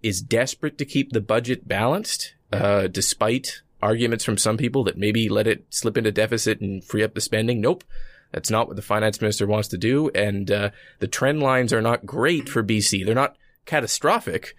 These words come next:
Speaker 1: but they're not great in terms of, uh, of softening of economic growth here.
Speaker 2: I think keeping the budget balanced has become kind of a political priority for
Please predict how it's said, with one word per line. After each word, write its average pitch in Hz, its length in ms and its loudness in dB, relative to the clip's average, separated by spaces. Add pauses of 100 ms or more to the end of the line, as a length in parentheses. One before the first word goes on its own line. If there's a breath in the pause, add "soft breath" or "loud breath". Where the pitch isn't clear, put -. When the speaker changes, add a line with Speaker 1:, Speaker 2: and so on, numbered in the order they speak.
(220 soft breath)
Speaker 1:
but 110 140 2
they're 120 100 2
not 143 240 0
great 123 320 0
in 101 120 -2
terms 110 360 0
of, 92 340 -4
uh, 92 280 0 (100)
of 92 140 -10
softening 101 840 -2
of 95 140 -4
economic 95 500 -4
growth 90 340 -6
here. - 240 -10
Speaker 2:
I 127 100 2
think 175 300 0
keeping 143 320 2
the 107 80 2
budget 110 340 0
balanced 101 420 2
has 87 120 -2
become 95 380 -2
kind 95 240 2
of 87 100 2
a 85 80 2
political 92 880 2 (260)
priority 92 560 2
for 85 540 2